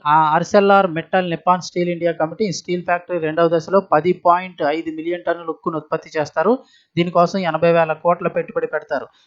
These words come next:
ఇది రెండు వేల ముప్పై మూడు నాటికి పూర్తవుతుంది. దీని ద్వారా మరో ముప్పై ఐదు వేల మందికి ఉద్యోగాలు వస్తాయని చెప్తున్నారు.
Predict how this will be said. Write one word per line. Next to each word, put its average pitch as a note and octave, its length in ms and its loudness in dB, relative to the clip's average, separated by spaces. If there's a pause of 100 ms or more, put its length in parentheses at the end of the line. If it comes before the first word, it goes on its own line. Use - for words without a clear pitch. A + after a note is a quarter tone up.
(140)
ఇది D3 100 0
రెండు D#3+ 220 4
వేల F3 200 6
ముప్పై E3 300 0
మూడు E3 200 -2
నాటికి E3 320 -6
పూర్తవుతుంది. D3+ 800 -6
దీని E3 160 -6
ద్వారా E3 320 2
మరో E3 260 2
ముప్పై D#3+ 280 -4
ఐదు D#3 220 -4
వేల D3+ 200 0
మందికి D3+ 280 -10
ఉద్యోగాలు D#3 400 -2
వస్తాయని D3 360 -6
చెప్తున్నారు. B2+ 440 -10